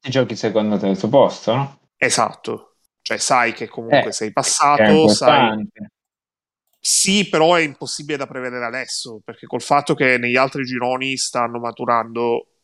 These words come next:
Speaker 2: cioè... Allora,
Speaker 1: No,
Speaker 2: mm,
Speaker 1: chiaro,
Speaker 2: in
Speaker 1: però
Speaker 2: ottica, in ottica ottavo di finale, eh, Finlandia, Israele, eh, allora, Israele battendo la Finlandia comunque sa che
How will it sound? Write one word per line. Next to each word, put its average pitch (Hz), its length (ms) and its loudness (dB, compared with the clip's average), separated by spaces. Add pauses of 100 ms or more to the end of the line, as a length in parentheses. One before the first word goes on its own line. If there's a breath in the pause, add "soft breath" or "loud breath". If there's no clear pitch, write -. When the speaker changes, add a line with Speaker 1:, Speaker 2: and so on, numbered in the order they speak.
(100)
Speaker 2:
cioè... - 160 -10 (420)
Allora, 123 560 2
Speaker 1:
No, 127 360 2
Speaker 2:
mm, - 100 -8
Speaker 1:
chiaro, 131 320 4
Speaker 2:
in 139 60 4
Speaker 1:
però 147 180 4
Speaker 2:
ottica, 151 380 2
in 135 120 -4
ottica 165 300 0
ottavo 156 240 0
di 147 80 -4
finale, 151 680 -4 (1080)
eh, 117 540 -4
Finlandia, 135 840 0
Israele, 123 1040 -2 (920)
eh, 110 720 -6 (120)
allora, 127 300 4
Israele 139 460 2
battendo 131 320 -6
la 131 80 -2
Finlandia 127 520 -6
comunque 123 520 -8
sa 120 420 0
che 113 380 -8